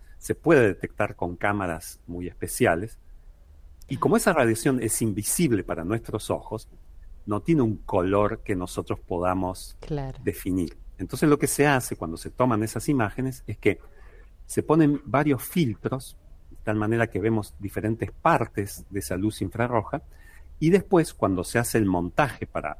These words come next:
Speaker 1: para la imagen que podamos verla en la pantalla, se le asignan colores, ¿no?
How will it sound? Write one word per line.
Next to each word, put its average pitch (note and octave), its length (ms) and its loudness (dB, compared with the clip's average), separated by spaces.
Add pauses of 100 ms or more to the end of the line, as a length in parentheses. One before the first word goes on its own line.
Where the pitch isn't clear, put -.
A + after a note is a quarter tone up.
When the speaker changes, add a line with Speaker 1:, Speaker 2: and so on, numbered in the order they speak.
(220)
Speaker 1:
para D2 180 -8
la D#2 100 -8
imagen F#2+ 380 0
que F2+ 100 -4
podamos F#2+ 380 2
verla A2 220 4
en F2 80 0
la F#2 80 0
pantalla, C3 460 0 (420)
se - 200 0
le A2 100 4
asignan C3 760 2
colores, F#2+ 680 0 (120)
¿no? B2 140 -8